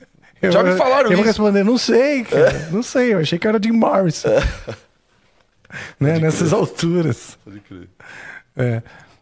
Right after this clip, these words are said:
Speaker 1: maravilha. Falando em documentar momentos e tal, você começou muito cedo, né?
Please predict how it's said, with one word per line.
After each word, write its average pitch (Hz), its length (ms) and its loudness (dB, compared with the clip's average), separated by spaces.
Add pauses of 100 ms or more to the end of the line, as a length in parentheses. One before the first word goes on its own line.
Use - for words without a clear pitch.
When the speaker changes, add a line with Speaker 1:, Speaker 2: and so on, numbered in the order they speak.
(100)
Speaker 1:
maravilha. 120 760 -4
Falando 220 400 0
em 208 80 2
documentar 147 600 0
momentos 127 680 -2
e 113 40 -8
tal, 151 440 -4 (720)
você 185 680 0
começou 185 340 -2
muito 180 220 -2
cedo, 147 320 -2
né? 113 160 -2